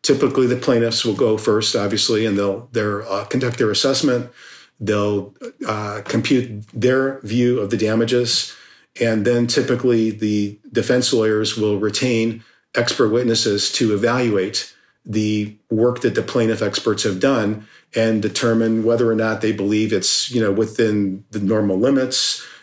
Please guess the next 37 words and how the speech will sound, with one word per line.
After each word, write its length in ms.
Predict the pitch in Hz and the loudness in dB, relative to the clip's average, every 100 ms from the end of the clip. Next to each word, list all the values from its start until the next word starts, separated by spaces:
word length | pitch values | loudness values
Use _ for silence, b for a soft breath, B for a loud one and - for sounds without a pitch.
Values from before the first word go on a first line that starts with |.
| _ | _
Uh, 220 | 110 101 | 0 2
is 240 | 98 110 104 | 2 0 0
it 120 | 101 | 0
understated? 760 | 120 135 - 123 120 117 113 101 | 0 2 2 2 2 2 0 -2
Is 160 | 90 | -2
it 100 | 95 | 2
overstated? 800 | 123 127 117 - 113 110 107 107 B B B | 2 2 0 2 2 2 0 -4 B B B
So 440 | - 127 113 110 - - - | 0 2 2 0 -6 -16 0
quite 200 | 156 139 | 4 4
often 460 | 156 147 120 107 - | 2 0 0 -2 -4
when 500 | 113 120 117 117 117 - | 0 2 2 0 -4 -2
experts 420 | 143 - 139 135 | -2 2 2 2
are 60 | 117 | 0
retained 360 | 113 131 120 | 0 0 2
by 100 | 107 | 2
defense 380 | 98 - 160 165 | -2 0 0 0
counsel, 580 | - 107 - 120 107 107 B - | 0 -2 0 0 0 -6 B -2
they're 160 | 117 117 | 0 2
first 300 | 147 139 - | 2 2 2
retained 360 | 131 135 123 | 0 0 0
as 120 | 110 | 0
consulting 540 | - 98 - 143 139 110 | 0 0 2 0 0 0
experts. 720 | 101 - 107 107 - - B B _ | -2 -4 -2 -2 -2 -4 B B _
And 160 | 117 113 | 0 2
then 180 | 139 135 | 2 2
if 120 | - | 2
they 440 | 127 120 120 - - - | 2 2 -2 -6 -12 -4
perceive 640 | 127 117 160 127 113 110 | -2 0 0 0 0 0
that 160 | 110 | 0
there 200 | 120 110 | 0 0
are, 440 | 120 127 139 139 B B B B _ _ | 0 0 0 -2 B B B B _ _
let's 220 | 120 123 - | 0 0 2
say, 160 | 117 | 2
overstatements 760 | 120 147 143 - 117 104 104 - | 2 2 2 2 0 0 -2 0
in 80 | 107 | 0
the 80 | 98 | 0
damages 800 | 117 120 117 113 104 - - | 0 2 0 0 0 -2 -6